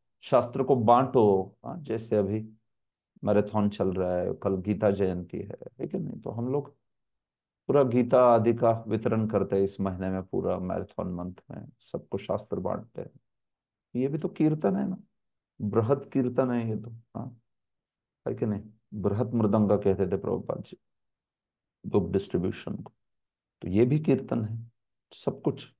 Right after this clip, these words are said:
हाँ, वैसे जो शास्त्र पढ़ के बता रहे वो भी कीर्तन है।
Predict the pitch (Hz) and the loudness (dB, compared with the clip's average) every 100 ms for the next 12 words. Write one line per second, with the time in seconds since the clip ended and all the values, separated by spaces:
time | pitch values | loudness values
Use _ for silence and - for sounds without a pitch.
0 | _ - - _ _ _ _ _ - 113 | _ -12 -12 _ _ _ _ _ 2 2
1 | 117 135 151 - 120 127 - 151 151 120 | 4 4 2 4 4 4 2 2 4 4
2 | 120 147 131 123 139 143 139 147 170 170 | 6 4 4 4 6 6 2 2 0 0
3 | 123 117 104 82 | -4 -4 -8 -8